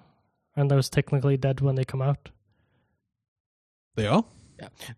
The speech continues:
Speaker 3: Uh, but anyway.
Speaker 1: It doesn't
Speaker 2: Uh,
Speaker 1: matter, but it's,
Speaker 3: Yeah.
Speaker 1: it's an
Speaker 2: Yeah, I
Speaker 1: interesting,
Speaker 2: understand your
Speaker 1: uh,
Speaker 2: point.
Speaker 1: thing to think about.
Speaker 3: Uh, as long as they,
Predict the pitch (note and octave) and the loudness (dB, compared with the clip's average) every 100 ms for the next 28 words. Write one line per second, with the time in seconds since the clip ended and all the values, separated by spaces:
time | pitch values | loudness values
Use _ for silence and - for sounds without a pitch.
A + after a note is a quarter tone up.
0 | F3 E3 D3+ D3+ C3 B2+ A#2+ A#2 A#2 A#2 | -6 -4 -4 0 0 2 2 2 2 -2
1 | C#3+ D3 D#3 D3+ C#3+ C#3 C3+ A#2+ B2+ C3+ | 2 6 8 10 10 10 8 6 2 2
2 | B2+ - - - - _ _ _ _ D3 | 0 -4 -6 -12 -18 _ _ _ _ 2
3 | C#3+ C3+ - D#3 D3+ D3 D3 C#3+ C#3 C3 | 4 4 6 8 8 8 6 6 6 6
4 | B2+ B2 A2+ C3 B2+ B2+ - B2 B2+ A#2+ | 6 6 4 4 6 4 4 0 -2 -4
5 | - _ _ _ _ _ _ C3+ C3+ D#3 | -6 _ _ _ _ _ _ -6 -4 -4
6 | C#3 B2+ B2 A#2+ B2 A#2 A2+ | -2 2 2 2 2 0 0